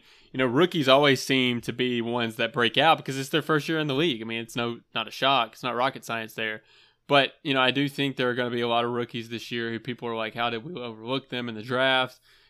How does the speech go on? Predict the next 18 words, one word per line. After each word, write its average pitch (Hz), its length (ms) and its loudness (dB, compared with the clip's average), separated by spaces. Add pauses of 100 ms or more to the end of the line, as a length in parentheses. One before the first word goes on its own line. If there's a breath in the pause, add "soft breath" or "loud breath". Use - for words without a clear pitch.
(120 soft breath)
in 120 160 -4
general, 131 320 0
and 113 100 -4
Pickens 120 300 -6
is 110 80 -12
definitely 120 300 -4
one 117 80 -6
of 110 60 -8
those 110 200 -6
guys, 107 440 -6
you - 140 -18
know, 107 80 -16
I 107 120 -14
think 110 220 -16
you 110 80 -18
should 110 160 -20
watch 110 280 -8
for. 107 340 -18